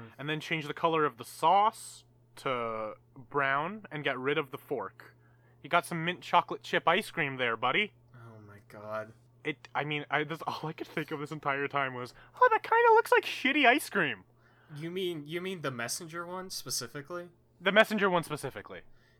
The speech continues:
Speaker 2: There,
Speaker 1: When I
Speaker 2: is there,
Speaker 1: saw it,
Speaker 2: there's
Speaker 1: yeah.
Speaker 2: a couple other I would say look more like shitty ice cream, but I also understand what you're saying with this.
Speaker 1: I think it's mostly that the sauce has the texture of cartoony, or not the texture, but the shape,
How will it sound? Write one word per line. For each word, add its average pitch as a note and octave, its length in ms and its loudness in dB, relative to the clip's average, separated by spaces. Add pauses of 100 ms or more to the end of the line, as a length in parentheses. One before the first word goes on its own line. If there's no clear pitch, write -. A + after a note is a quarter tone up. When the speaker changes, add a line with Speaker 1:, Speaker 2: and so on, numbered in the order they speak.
Speaker 2:
There, E3+ 180 0
Speaker 1:
When D3+ 160 4
I D#3+ 40 6
Speaker 2:
is E3 40 2
there, F#3+ 80 -2
Speaker 1:
saw D#3 240 8
it, A#2 180 -2 (160)
Speaker 2:
there's F3+ 220 -4
Speaker 1:
yeah. G3+ 60 -4
Speaker 2:
a - 40 -8
couple G3 320 -2
other B2 240 -4
I A2 80 -4
would G#2 160 -12
say A#2+ 160 -4
look A2 220 -14
more G#2 260 -14
like G#2 160 -12
shitty G2+ 340 -12
ice G2+ 200 -10
cream, G#2+ 240 -18
but A2 100 -12
I A2+ 100 -6
also A#2+ 460 -8
understand G#2 460 -14
what G2 100 -20
you're - 120 -20
saying G2+ 340 -12
with G2 140 -20
this. G#2 340 -8 (400)
Speaker 1:
I A3 80 2
think G#3 300 -2
it's D#4 140 -6
mostly F#3+ 400 -2
that D#3 180 -6
the B2+ 60 -12
sauce C#3+ 480 0
has C#3+ 180 -4
the C3 80 -8
texture C#3 540 -8
of B2 160 -10
cartoony, A#2 960 -12 (240)
or E3 80 2
not F#3 140 2
the C3 80 -12
texture, A#2+ 340 -4
but C#3+ 100 -8
the D#3 80 -4
shape, - 460 2